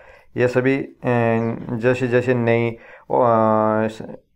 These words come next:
नौकरी की जानकारी आएगी तो ये ऑटोमेटिक यहाँ पे अपने ऐप में आ जाएगी। बॉलीवुड, बॉलीवुड में ये सभी, अ, बॉलीवुड की न्यूज़ आ गई, अ,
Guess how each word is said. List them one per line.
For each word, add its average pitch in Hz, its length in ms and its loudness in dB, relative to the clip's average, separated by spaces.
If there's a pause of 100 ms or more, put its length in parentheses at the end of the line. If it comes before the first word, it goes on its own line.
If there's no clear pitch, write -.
(120)
नौकरी 123 360 0
की 120 380 0
जानकारी 113 380 2
आएगी 120 240 2
तो 131 100 -2
ये 123 120 0
ऑटोमेटिक 117 500 0
यहाँ 113 180 2
पे 110 100 0
अपने 113 260 0
ऐप 104 120 -2
में 107 100 -2
आ 98 60 -2
जाएगी। 95 400 -6
बॉलीवुड, 113 600 -2 (280)
बॉलीवुड 135 460 0
में 147 140 0
ये 139 120 2
सभी, 131 340 2
अ, 131 40 -4 (600)
बॉलीवुड 117 420 2
की 123 80 -4
न्यूज़ 113 260 0
आ 110 160 4
गई, 110 360 2
अ, 110 120 -8